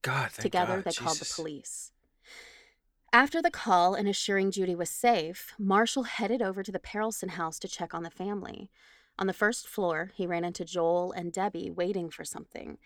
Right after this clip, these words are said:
Speaker 2: Marshall headed to the second floor, where he found his neighbor,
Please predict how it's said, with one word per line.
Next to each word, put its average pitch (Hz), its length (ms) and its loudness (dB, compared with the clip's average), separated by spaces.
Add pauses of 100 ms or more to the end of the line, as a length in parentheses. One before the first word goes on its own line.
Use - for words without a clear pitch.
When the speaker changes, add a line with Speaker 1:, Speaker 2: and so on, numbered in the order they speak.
(420)
Speaker 2:
Marshall 196 380 4
headed 202 480 0
to 180 100 -16
the 180 80 -12
second - 420 -4
floor, - 320 -12
where 180 120 -4
he 185 120 -6
found 180 300 -2
his 240 180 -4
neighbor, 196 460 -2